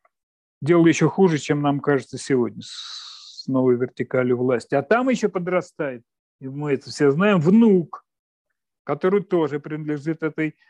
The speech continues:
властной пирамиде. Причем властный не просто внук, а внук, которому уже благодаря отцу и деду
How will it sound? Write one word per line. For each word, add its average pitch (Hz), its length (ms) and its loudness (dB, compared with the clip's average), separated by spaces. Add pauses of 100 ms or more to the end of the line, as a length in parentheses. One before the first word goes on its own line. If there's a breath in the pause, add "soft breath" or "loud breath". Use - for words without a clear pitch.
(200)
властной 143 640 0
пирамиде. 151 680 -2
Причем - 340 2
властный 156 500 2
не 151 100 -6
просто 180 400 -2
внук, 190 480 -6 (840)
а 127 140 -6
внук, 156 480 -6
которому 175 680 2
уже 160 320 -2
благодаря 151 680 -2
отцу 147 380 -10
и 139 120 -6
деду 165 540 -6